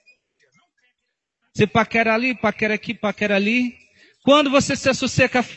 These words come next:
Forever, o que é que acontece? E casamento normalmente é para sempre? Qual o nome da empresa? Forever é o quê?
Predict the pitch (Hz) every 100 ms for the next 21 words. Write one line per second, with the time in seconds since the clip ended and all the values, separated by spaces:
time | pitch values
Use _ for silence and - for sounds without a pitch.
0 | _ _ _ - 220 220 240 240 240 247
1 | 220 220 220 196 165 131 - - _ _
2 | _ _ _ _ _ _ _ - 214 262
3 | 254 247 240 220 208 208 208 208 202 196
4 | 185 - 160 127 - _ 202 196 175 151
5 | - 202 165 135 113 _ _ _ _ _
6 | _ _ _ 214 208 196 185 185 175 151
7 | 131 127 117 _ _ _ _ _ _ _
8 | _ _ _ _ 190 202 226 220 214 247
9 | 269 269